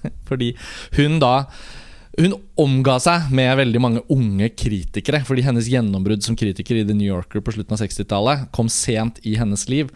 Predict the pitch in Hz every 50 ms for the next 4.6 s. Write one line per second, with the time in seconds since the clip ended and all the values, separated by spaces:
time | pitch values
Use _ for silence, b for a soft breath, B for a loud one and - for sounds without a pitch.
0 | B B B B - 127 131 127 123 - 110 113 117 120 123 117 98 90 92 110
1 | 104 101 98 95 98 - 90 107 110 110 104 - - - 110 107 101 90 87 90
2 | 87 - - - - B B B B B B 277 - 127 127 139 143 139 131 -
3 | 120 - - 123 110 110 101 98 104 104 101 98 - 208 240 - - 139 147 151
4 | 139 151 151 151 160 156 165 143 120 127 127 135